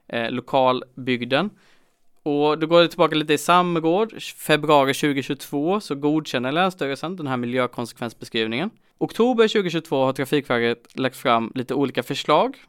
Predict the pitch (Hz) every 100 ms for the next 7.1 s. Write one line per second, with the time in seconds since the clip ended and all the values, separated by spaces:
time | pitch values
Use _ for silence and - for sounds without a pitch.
0 | _ - 143 147 - 131 123 120 139 214
1 | 135 - 120 107 - 123 - _ 165 160
2 | - 147 139 135 - 160 - 123 113 -
3 | 113 - 120 117 - - 131 123 87 76
4 | - _ - - _ - 156 156 202 185
5 | 196 147 123 120 127 135 131 113 110 123
6 | 120 139 - 117 110 110 165 151 95 -
7 | -